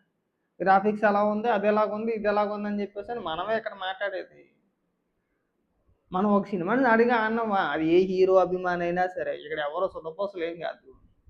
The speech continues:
ఇక్కడ ఎవడో అంత ఉత్తముడు ఎవడో ఏమీ లేడు. ఇక్కడ అందరూ, అందరూ ఒకరిని మించినోడు ఒకడే ఉన్నాడు, అది ఏ హీరో అభిమాని అయినా సరే. పేర్లు ప్రత్యేకించి మెన్షన్ చేయవసరం లేదు. ఇప్పుడున్న అగ్ర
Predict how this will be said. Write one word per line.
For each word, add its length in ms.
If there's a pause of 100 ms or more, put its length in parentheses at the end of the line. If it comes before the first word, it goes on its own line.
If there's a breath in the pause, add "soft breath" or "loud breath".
(180)
ఇక్కడ 280
ఎవడో 220
అంత 180
ఉత్తముడు 420
ఎవడో 220
ఏమీ 220
లేడు. 240
ఇక్కడ 160
అందరూ, 460
అందరూ 400
ఒకరిని 380
మించినోడు 420
ఒకడే 260 (100)
ఉన్నాడు, 260 (160)
అది 220
ఏ 80
హీరో 320
అభిమాని 440
అయినా 240
సరే. 280 (220)
పేర్లు 240
ప్రత్యేకించి 460
మెన్షన్ 300
చేయవసరం 320
లేదు. 180 (120)
ఇప్పుడున్న 380
అగ్ర 240